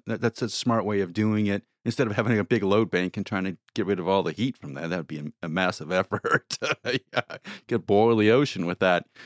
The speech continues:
So that, does the, does that then, that technology and the, uh, capabilities of the electrical and mechanical parameters vary from O E M to O E M or even gearbox manufacturers? Do, are they looking for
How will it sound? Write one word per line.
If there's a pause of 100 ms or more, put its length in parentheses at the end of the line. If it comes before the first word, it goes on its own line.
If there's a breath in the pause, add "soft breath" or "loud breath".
(140)
So
that,
does
the, (120)
does
that
then, (120)
that (640)
technology
and
the,
uh,
capabilities (440)
of
the
electrical
and
mechanical
parameters
vary
from
O
E
M
to
O
E
M
or
even
gearbox
manufacturers?
Do,
are
they
looking
for